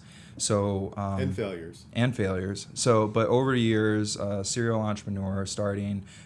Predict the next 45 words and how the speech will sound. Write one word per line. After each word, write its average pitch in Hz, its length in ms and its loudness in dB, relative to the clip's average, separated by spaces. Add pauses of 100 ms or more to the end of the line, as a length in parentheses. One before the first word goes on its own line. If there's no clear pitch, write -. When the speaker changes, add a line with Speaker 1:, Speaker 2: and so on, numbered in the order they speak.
Speaker 1:
failing 147 280 2
with 131 100 -2
businesses, 120 500 0
succeeding 127 520 2
with 113 120 4
a 113 60 2
bunch. 104 420 0 (380)
Uh, 98 220 0
you 104 160 0
were 98 40 -2
telling 107 220 -4
me 101 80 0
times 98 380 -2
back 98 360 -6
when, 92 360 -4 (420)
uh, - 220 -10
just - 200 -10
tons 120 280 2
of 117 80 2
money 110 100 4
was 107 140 0
coming 107 240 0
in, 104 240 2
and 92 240 -4
you 95 80 -6
were 95 60 -6
kinda 98 220 -8
realizing 98 460 -2
that 90 140 -4
that's 92 240 -4
not 92 180 -6
really 92 400 -4 (180)
what 98 180 -4
it's 90 160 -4
about, 98 420 0 (260)
which - 400 -2
that's 107 240 0
the 101 60 -2
second 101 300 0
thing 95 120 -6
that 95 80 -6
I'm 92 80 -8
fascinated 95 400 -6
about 92 260 -6
is 92 340 -6